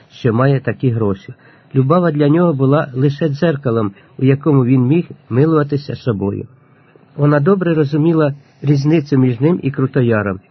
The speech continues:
Так, Якут молодий, вдатний, Однак людина для нього ніщо, і людського в ньому майже нічого немає. Він сам собою насолоджується, божеволіє від своєї влади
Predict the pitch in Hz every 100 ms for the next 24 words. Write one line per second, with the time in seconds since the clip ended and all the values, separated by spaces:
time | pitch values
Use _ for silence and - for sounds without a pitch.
0 | _ _ _ - 139 143 _ - 127 139
1 | 190 190 151 135 107 127 110 - 110 104
2 | 143 143 117 110 _ - _ - 139 170
3 | 170 147 143 175 151 117 117 120 117 107
4 | - 143 151 - - 95 - _ _ 151
5 | 156 139 139 - 196 170 143 160 156 143
6 | 127 170 143 139 131 - 160 147 110 110
7 | 104 101 _ _ - 175 175 - 170 139
8 | 127 120 147 156 127 123 117 120 123 -
9 | 113 - 113 - _ 147 165 139 120 151
10 | 139 131 131 123 - 123 127 117 123 123
11 | 113